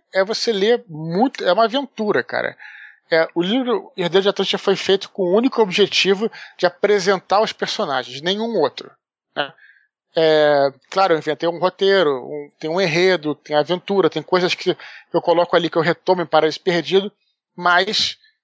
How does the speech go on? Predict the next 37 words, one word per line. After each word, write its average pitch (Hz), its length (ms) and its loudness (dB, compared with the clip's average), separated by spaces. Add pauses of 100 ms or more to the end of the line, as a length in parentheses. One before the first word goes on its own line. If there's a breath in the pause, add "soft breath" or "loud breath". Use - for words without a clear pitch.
(280)
Herdeiros 165 400 0
de 202 80 0
Atlântida 185 480 -4
tem 190 100 -8
como 185 460 -8 (720)
objetivo 185 880 0 (640)
apresentar 185 800 0
os 165 100 -2
personagens. 151 640 -2
Então 175 160 -4
é - 20 -8
uma 190 120 -4
história 190 520 0 (480)
curta, 233 420 -4
rápida, 170 540 -2
dinâmica, 175 880 -2 (560 loud breath)
que - 80 -12
você - 160 -2 (640 soft breath)
pode 214 140 0
até 269 100 0
não 311 100 -2
gostar 240 320 2
do 185 120 -2
livro, 143 260 -4
mas 151 140 -2
você - 100 -4
vai 175 180 2
ler 185 120 0
ele 190 140 2
até 214 120 2
o 202 40 0
final, 196 300 0
não 151 100 -4
tem 180 120 -8
como 202 180 -14 (240)
parar 175 360 2
porque - 280 -10